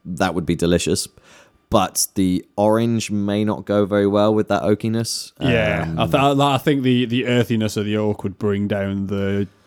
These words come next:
Speaker 2: the oranginess of the orange.
Speaker 1: Yeah, so I went against it. Uh, I'm still gonna do, uh,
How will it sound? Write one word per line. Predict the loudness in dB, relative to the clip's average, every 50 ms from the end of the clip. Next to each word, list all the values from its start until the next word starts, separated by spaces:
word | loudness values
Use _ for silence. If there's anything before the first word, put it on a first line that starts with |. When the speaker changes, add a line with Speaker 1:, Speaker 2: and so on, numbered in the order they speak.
| _ _ -2
Speaker 2:
the | 0 2
oranginess | 2 2 4 4 4 2 2 0 -2 0 -2 -2 -2 -2
of | -4 -4 -2
the | -4 -4 0
orange. | 2 4 4
Speaker 1:
Yeah, | 4 4 2 0 0 -2 -6 -10 _ -12 -10
so | -6 -4 -2 -2 -2 -2 -2 0
I | 2 2
went | 4 4 4
against | 2 2 0 0 2 2
it. | 2 2 2 2
Uh, | 2 4 4 4 4 2
I'm | 2 0 0
still | 2 2 2 4
gonna | 4 2 2 2 2 2
do, | 2 2 4 4 2 2
uh, | 0 0 -2 -2 -4